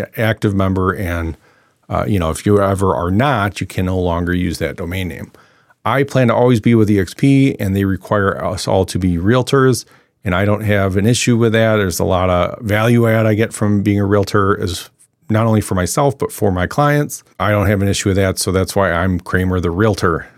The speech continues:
dot com. So third week that I'm on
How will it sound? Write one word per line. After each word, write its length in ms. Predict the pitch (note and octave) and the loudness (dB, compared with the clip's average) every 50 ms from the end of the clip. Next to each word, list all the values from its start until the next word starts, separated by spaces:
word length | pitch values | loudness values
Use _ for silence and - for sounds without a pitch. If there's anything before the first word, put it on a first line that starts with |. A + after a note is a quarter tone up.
| _ - | _ -6
dot 180 | - F2 D#2+ - | -6 -6 -4 -4
com. 240 | - D2 C#2+ - - _ _ _ _ _ - - - _ _ _ _ - - | -6 -6 -6 -8 -12 _ _ _ _ _ -20 -20 -20 _ _ _ _ -10 -6
So 560 | - - C#3+ C#3+ C#3 C#3 C3+ C#3 C#3 C#3 _ _ _ | -2 2 2 4 4 4 4 4 2 0 _ _ _
third 360 | - - F3 G3 A3 G#3+ D#3+ | 0 2 4 6 6 4 4
week 320 | A#2 A2 G#2 G#2 G#2 - | 4 4 4 2 2 0
that 160 | - G#2+ F#2+ F#2 | 0 0 0 2
I'm 160 | F#2 F#2+ F2+ | 0 0 0
on 500 | F2 F2 E2+ F2+ F#2+ G2 G#2 G#2 F#2+ | 0 0 0 0 0 0 0 0 -2